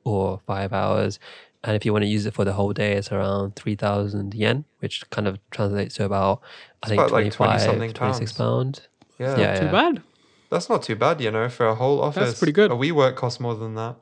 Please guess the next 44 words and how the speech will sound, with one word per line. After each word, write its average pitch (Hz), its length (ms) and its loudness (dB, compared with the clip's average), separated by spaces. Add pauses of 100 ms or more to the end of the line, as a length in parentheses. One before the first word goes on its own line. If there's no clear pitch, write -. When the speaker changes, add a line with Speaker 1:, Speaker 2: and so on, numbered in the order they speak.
(260)
Speaker 1:
Yeah, 143 240 6
I, 123 240 6
I've 123 80 4
been 156 160 2
in 156 100 2
the 117 120 0
WeWork, 113 480 -2
right, 107 300 -4 (140)
um, 98 400 -4
in 104 120 -6
London, 101 380 -6 (480)
and 110 180 2
the 113 60 6
booth, 117 480 2 (200)
uh, 101 240 2
in 104 100 0
the 98 100 2
WeWork, 110 440 4 (500)
it - 100 -6
kinda 107 180 4
reminds 104 380 2
me 107 60 -2
of 101 100 -2
the 98 280 -2
one 101 420 -4
in 98 180 -4
this 98 180 -4
hotel. 98 520 -4
So 101 280 0
they're 104 100 0
very, 107 200 4
very 104 200 2
similar. 101 400 -2 (300)
So - 120 0
I'm 98 60 0
pretty 110 200 4
Speaker 2:
Oh, - 40 2
Speaker 1:
sure, 107 180 2
Speaker 2:
that's 101 100 0
Speaker 1:
you 104 60 0
know, 101 140 4
Speaker 2:
so 110 80 -2
Speaker 1:
they're, 101 120 2
like, 139 100 -2